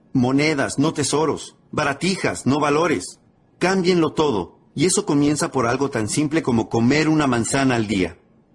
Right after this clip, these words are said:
Comienza por algo tan simple como comprar el primer libro de su nueva biblioteca. Comienza por algo tan simple como comprar su primer diario privado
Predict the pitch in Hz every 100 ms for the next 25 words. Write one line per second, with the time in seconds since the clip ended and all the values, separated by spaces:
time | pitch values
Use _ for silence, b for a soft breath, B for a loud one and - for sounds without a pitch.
0 | _ _ - 165 214 226 208 165 175 185
1 | 165 135 - 156 180 151 131 - 127 123
2 | 156 175 180 - 127 127 160 160 151 160
3 | 123 - 117 135 147 139 127 113 110 -
4 | 107 98 87 - _ _ - 165 226 247
5 | 233 190 190 202 208 151 131 175 180 190
6 | 156 131 143 139 160 180 190 190 151 143
7 | 139 165 143 151 151 156 139 131 120 117
8 | 110 127